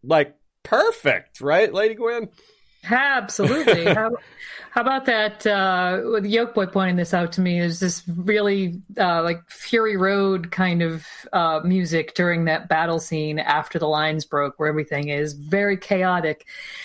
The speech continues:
Speaker 2: And then when the Night King, uh, starts to raise their own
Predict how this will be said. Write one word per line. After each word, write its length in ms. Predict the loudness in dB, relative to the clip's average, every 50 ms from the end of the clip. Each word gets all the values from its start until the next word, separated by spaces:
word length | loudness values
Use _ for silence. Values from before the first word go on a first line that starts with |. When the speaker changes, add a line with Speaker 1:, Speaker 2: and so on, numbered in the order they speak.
| -18 -12 _ -2
Speaker 2:
And 140 | 0 2
then 200 | 2 2 2 2
when 120 | 2 2 2
the 60 | 2
Night 220 | 2 0 0 -2 -2
King, 480 | -2 0 0 0 0 0 -2 -4 -6 -8 _ _ _ _ _ _ _ _ _ _ -2
uh, 460 | 0 0 2 2 2 2 0 -2 -4 -6
starts 380 | -8 -4 -2 -2 -2 -2 -4 -4
to 220 | -2 0 0 0 -2 -2
raise 380 | 0 0 2 2 2 0 0 0
their 200 | 0 0 0 0
own 460 | 0 0 0 2 2 0 0 -2 -6